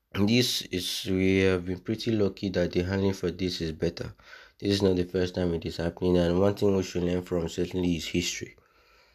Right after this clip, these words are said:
Is history is, uh, the past is, of course, a very, very great teacher. It is where experience comes from. It is where experience comes from, and I think that this should spur us on. Some of us lost loved ones. I think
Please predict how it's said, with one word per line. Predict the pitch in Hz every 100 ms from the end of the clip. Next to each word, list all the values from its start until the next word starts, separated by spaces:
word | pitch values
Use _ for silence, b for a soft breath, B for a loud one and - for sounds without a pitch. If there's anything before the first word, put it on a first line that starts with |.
| b b _
Is | -
history | - - - - 101 95
is, | 90 -
uh, | 82 80 78 80 80
the | 82
past | - 92 -
is, | 87 -
of | 78
course, | - 85 82
a |
very, | 80 85 87
very | 85 85
great | 80 80 - -
teacher. | 82 - 98 139
It | 120 -
is | 80 -
where | 87 90 90 90 -
experience | 82 - 92 87 82 -
comes | 85 82
from. | - 82 - B B B B B B -
It | 87
is | 82
where | 92
experience | 90 - 90 85 98
comes | - 85 80
from, | - 85
and | 87 87 90
I | 95
think | 92 - 120 113 -
that | 95 87 - - B B B _
this | 113 117
should | - 90
spur | - - 104 95 90
us | 85
on. | 85 80 90
Some | - 101
of | 104 101
us | 117 113 -
lost | 95 98 98 - -
loved | 87 87
ones. | 87 85 90 95 -
I | -
think | 98 - 113 113